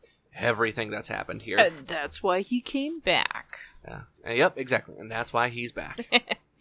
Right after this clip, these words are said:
Speaker 1: Uh, so they arrive at a graveyard where Fury send, uh, leads Sonya to a grave of, uh, Colonel Nicholas J. Fury. Apparently, he's got, he's got, this is, like, his third or fourth fake
Speaker 2: He's got,
Speaker 1: grave.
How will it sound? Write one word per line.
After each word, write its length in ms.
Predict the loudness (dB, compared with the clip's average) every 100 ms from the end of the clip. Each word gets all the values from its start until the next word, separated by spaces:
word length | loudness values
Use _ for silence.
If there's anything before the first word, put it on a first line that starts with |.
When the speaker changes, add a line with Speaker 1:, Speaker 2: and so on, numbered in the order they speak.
| -20 _ _ _ _ _ _
Speaker 1:
Uh, 180 | 4 4
so 160 | 4 4
they 140 | 6
arrive 260 | 8 6 6
at 80 |
a 60 | 2
graveyard 500 | 2 2 4 2 2
where 220 | 2 2
Fury 580 | 0 -2 0 0 -4 -6
send, 380 | -2 0 0 0
uh, 160 | 2 2
leads 300 | 0 -4 -2
Sonya 360 | -2 0 0
to 200 | -2 -4
a 60 | 0
grave 400 | 2 4 2 0
of, 480 | -2 0 0 -4 -18 _ _
uh, 200 | 0 2 0 -2
Colonel 420 | 2 4 4 2
Nicholas 420 | -2 -2 0 -2
J. 180 | -4 -6
Fury. 400 | -2 2 4 4
Apparently, 580 | 0 2 2 4 0 -4 -16 _ _ _
he's 260 | 2 2 4
got, 240 | 6 6
he's 180 | 2 2
got, 160 | 0 4
this 200 | 2 6
is, 60 |
like, 160 | 4 4
his 180 | -2 -2
third 340 | 4 4 6
or 120 | 2
fourth 320 | 2 2 2 2
fake 180 | 2 6
Speaker 2:
He's 80 | 6
got, 140 | 8
Speaker 1:
grave. 360 | 10 10 8